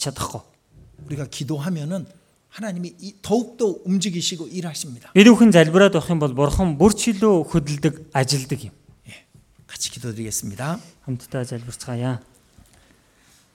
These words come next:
Speaker 2: 자비로우신 하나님, 우리의 기도를 들으-,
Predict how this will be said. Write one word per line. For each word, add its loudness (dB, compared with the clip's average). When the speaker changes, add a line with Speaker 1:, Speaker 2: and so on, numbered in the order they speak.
Speaker 2:
자비로우신 2
하나님, 0
우리의 4
기도를 -2
들으-, -8